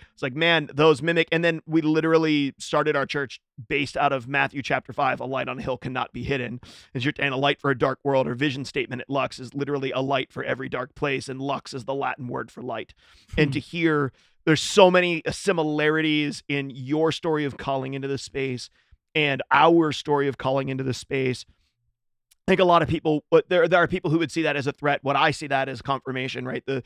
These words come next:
Speaker 1: the Spirit of God always speaks in a spirit of unity, never a spirit of division, at least in my
Speaker 2: Yeah.
Speaker 1: experience. And
Speaker 2: Oh,
Speaker 1: so
Speaker 2: yeah.
Speaker 1: when I see people's s-, stories mimicking our story, what I say is like, "Oh my gosh, we're on the right track," right? There's somebody who's come before us,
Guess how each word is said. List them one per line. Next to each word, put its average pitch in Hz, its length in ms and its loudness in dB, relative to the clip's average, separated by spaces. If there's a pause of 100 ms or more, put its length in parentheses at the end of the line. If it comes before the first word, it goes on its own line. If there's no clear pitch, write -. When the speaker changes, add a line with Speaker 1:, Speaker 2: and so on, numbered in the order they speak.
(260)
Speaker 1:
the 139 140 2
Spirit 151 400 0
of 127 80 -8
God 139 260 2
always 135 320 2
speaks - 300 -8
in 131 80 -8
a 120 40 -10
spirit 131 280 -6
of 123 80 -8
unity, 131 340 -6
never 123 240 -8
a 135 60 -10
spirit 123 280 -10
of - 120 -12
division, 120 440 -6
at 117 120 -14
least 135 240 -6
in 127 60 -8
my 120 180 -4
Speaker 2:
Yeah. 120 80 -6
Speaker 1:
experience. 120 580 -8
And 127 140 -16
Speaker 2:
Oh, - 20 -10
Speaker 1:
so 123 140 -2
Speaker 2:
yeah. 95 80 -10 (240)
Speaker 1:
when 143 100 0
I 139 80 2
see 147 220 -4
people's - 480 -6
s-, - 260 -14 (200)
stories 156 760 0
mimicking 135 800 -4 (400)
our 160 400 4
story, 123 640 -2
what 135 160 -2
I 135 200 4
say 127 240 -2
is 123 120 -6
like, 123 220 -4
"Oh 156 100 6
my 143 160 2
gosh, 131 320 0 (180)
we're 143 200 4
on 165 180 6
the 165 100 4
right 147 220 0
track," 117 480 -2
right? 127 240 -2
There's - 140 -2
somebody 180 340 4
who's 151 180 2
come 180 240 2
before 160 560 -2
us, 127 360 -2